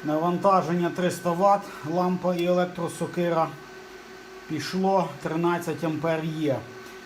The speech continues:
Тепер подаю двісті двадцять, хай тут чуть підзарядяться акумулятори,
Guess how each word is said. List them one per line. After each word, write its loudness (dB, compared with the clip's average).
Тепер 0
подаю 0
двісті -4
двадцять, 2
хай -4
тут -8
чуть 0
підзарядяться 2
акумулятори, 2